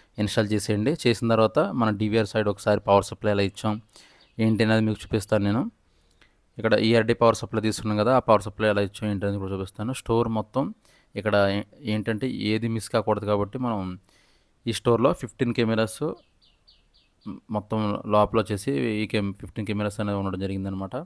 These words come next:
ఒకసారి మీకు పవర్ సప్లై చూడండి ఫ్రెండ్స్, బ్లాక్ వైర్‌లో ఉన్నదే మైనస్ అనమాట. ప్లస్ వచ్చేసి,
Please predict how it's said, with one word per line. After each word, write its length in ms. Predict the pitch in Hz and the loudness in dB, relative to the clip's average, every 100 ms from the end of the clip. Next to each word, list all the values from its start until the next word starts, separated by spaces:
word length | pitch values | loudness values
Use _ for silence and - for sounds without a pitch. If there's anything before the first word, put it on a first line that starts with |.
| - _ - _ - | -14 _ -20 _ -8
ఒకసారి 220 | 104 107 | -2 -2
మీకు 140 | 110 | 0
పవర్ 200 | 104 110 | 2 2
సప్లై 280 | - 104 113 110 | 0 -6 -6 -4
చూడండి 180 | 104 104 | -6 -4
ఫ్రెండ్స్, 260 | 127 123 | -6 -6
బ్లాక్ 380 | 104 104 107 - | -4 0 0 2
వైర్‌లో 260 | 117 110 113 | 2 4 2
ఉన్నదే 340 | 107 107 139 220 _ - _ _ _ _ _ _ _ _ _ | 2 0 -2 -6 _ -20 _ _ _ _ _ _ _ _ _
మైనస్ 320 | 110 113 113 113 | 2 2 2 2
అనమాట. 300 | 104 104 139 | 2 2 2
ప్లస్ 380 | - 113 - | 2 -2 0
వచ్చేసి, 520 | 117 - 113 - 151 | -2 0 -2 0 -4